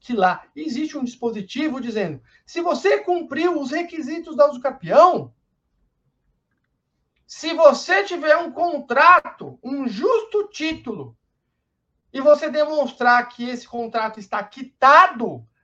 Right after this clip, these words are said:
você pode fazer usucapião. Você não precisa da adjudicação, você faz o capião direto. Então, essa é uma opção em que o advogado contratado para isso,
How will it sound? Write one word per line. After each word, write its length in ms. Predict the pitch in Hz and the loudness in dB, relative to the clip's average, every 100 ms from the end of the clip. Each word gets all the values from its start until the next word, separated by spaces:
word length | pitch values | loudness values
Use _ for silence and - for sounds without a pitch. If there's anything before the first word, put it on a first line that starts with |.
| - | -10
você 260 | 240 269 | -4 -2
pode 300 | 269 277 262 | 0 -2 -2
fazer 240 | 302 269 254 | -2 -2 -4
usucapião. 680 | 269 311 311 254 302 254 _ _ _ _ _ _ _ _ _ _ | -8 -12 -8 -4 -4 -6 _ _ _ _ _ _ _ _ _ _
Você 160 | 269 | -6
não 80 | 269 | -6
precisa 200 | - 370 | -6 -4
da 100 | 359 | -2
adjudicação, 680 | 269 - 262 - 208 175 - | -2 -6 -8 -6 -6 -6 -10
você 260 | _ 302 294 | _ -2 -2
faz 340 | - 311 - | -2 -2 -2
o 40 | - | -6
capião 300 | 285 302 339 | -10 -10 -12
direto. 560 | 311 302 330 - - _ _ _ _ _ _ _ _ _ _ _ _ _ _ _ _ _ _ _ _ _ _ _ | -4 -4 -4 -8 -20 _ _ _ _ _ _ _ _ _ _ _ _ _ _ _ _ _ _ _ _ _ _ _
Então, 400 | - - 220 247 - | -16 -8 -8 -8 -10
essa 520 | 247 285 349 349 - | -2 -2 -2 -6 -6
é 120 | 240 | -6
uma 240 | 233 208 175 | -6 -8 -8
opção 1040 | 170 180 - _ - 240 196 190 208 339 _ _ _ _ _ _ | -8 -12 -14 _ -10 -4 -2 -4 -8 -12 _ _ _ _ _ _
em 220 | 277 330 | -14 -14
que 420 | - 262 226 - - | -14 -6 -4 -4 -8
o 120 | 226 | -2
advogado 1160 | 247 196 185 240 233 185 160 226 339 370 370 - | -2 -4 -10 -8 -10 -10 -6 -2 -2 -4 -6 -12
contratado 880 | 285 269 247 220 - 180 175 156 151 | -12 -8 -10 -10 -10 -8 -8 -10 -14
para 260 | 190 185 | -8 -8
isso, 540 | 185 277 330 _ 139 | -8 -14 -16 _ -20